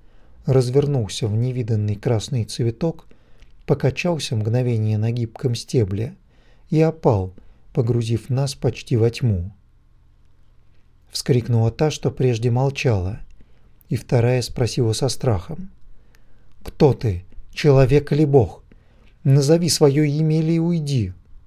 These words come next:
"Я скажу своё имя, но не тебе. Я пришёл к Великой за помощью и советом. Доложи обо мне", сказал я, или он.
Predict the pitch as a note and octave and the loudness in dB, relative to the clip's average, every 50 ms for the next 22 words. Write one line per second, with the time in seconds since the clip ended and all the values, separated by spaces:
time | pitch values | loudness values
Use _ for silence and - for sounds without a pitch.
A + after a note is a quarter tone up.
0 | - - - - - - - - - - - _ _ _ _ _ - - A2+ G#2 | -20 -20 -20 -20 -20 -20 -20 -20 -20 -20 -20 _ _ _ _ _ -6 -4 0 2
1 | A#2 A#2+ A2+ - - - - B2 A2 A2 A#2 G2+ - - B2 A#2+ A#2 A2+ A2+ A#2+ | 4 4 2 2 0 0 0 0 0 0 -2 -4 -2 0 2 2 2 2 2 0
2 | C3+ D3+ C#3 A2 F#2+ F2+ F2 F#2+ - - - - - - - - C#3 C3+ C#3+ C#3 | 0 0 0 0 0 -2 -2 -4 -8 -12 -20 -20 -20 -10 -2 2 4 6 6 6
3 | C3+ C3+ C3 - - E3 C3+ A#2 A#2+ G#2+ F#2 F#2 A2 - - - - - - - | 4 4 2 0 -2 -2 0 0 0 0 0 -2 -4 -10 -14 -18 -18 -18 -20 -20
4 | - - - - - - - - - B2+ B2 C3+ C3 C3+ - C#3 A2+ - - D3 | -20 -20 -20 -20 -20 -20 -14 -4 2 6 6 6 6 6 2 -2 -2 2 2 2
5 | G3 - - - A#2+ C#3+ C#3+ C3 A#2+ G#2 - - F#3 F#3 F3 E3+ - - - - | 2 2 0 -2 0 2 2 2 0 0 -2 -6 -12 -12 -12 -14 -18 -20 -20 -20
6 | - - - - C3 A#2+ B2+ A#2 - - D#3+ D3+ C3 A2 - - - C3 B2 C3 | -20 -12 -6 0 2 2 2 2 2 2 2 2 2 0 -2 -2 0 0 0 0
7 | B2 - - C#3+ C3 A2+ G#2+ F2+ - - - - D3+ - - - - - - - | 0 2 2 2 4 4 2 0 -2 -6 -10 -10 -12 -14 -16 -20 -20 -20 -20 -20
8 | - - - - - - C#3 B2+ D3+ C#3+ C#3 C#3+ C#3+ C3 C#3+ C3 A#2 G#2+ G2+ G2+ | -20 -20 -20 -12 -6 0 6 6 8 8 8 4 2 2 2 2 2 2 2 2
9 | A#2 A#2 A#2 A2+ A2 G2+ F#2 F2 G2 - - - - - - - - - - - | 2 2 2 2 0 0 0 -2 -4 -8 -12 -20 -20 -20 -20 -20 -20 -16 -16 -6
10 | - C#3+ A#2+ G#2 G#2 G2 F#2+ G2 F#2+ A2 B2 C#3 D3 C#3 - - - - - - | -2 0 0 2 0 0 -2 -2 -2 0 -2 -2 -4 -6 -8 -10 -12 -12 -16 -20
11 | - - - C#3 A2 G2 G2 F#2 F#2 G2+ A2 B2 B2+ B2+ B2+ | -14 -6 -2 0 0 0 0 0 0 0 0 0 -2 -4 -6